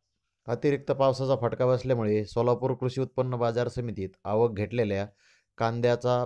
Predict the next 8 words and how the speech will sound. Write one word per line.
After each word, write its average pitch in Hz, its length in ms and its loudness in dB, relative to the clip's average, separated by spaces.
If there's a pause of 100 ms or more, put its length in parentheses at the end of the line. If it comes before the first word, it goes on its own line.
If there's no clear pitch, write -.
भाव 101 300 0
चांगलाच 107 480 -2
वधारला 107 400 0
आहे. 101 220 0 (1160)
काल 131 180 2
सोमवारी 143 440 0
प्रति 139 280 0
क्विंटल 127 520 2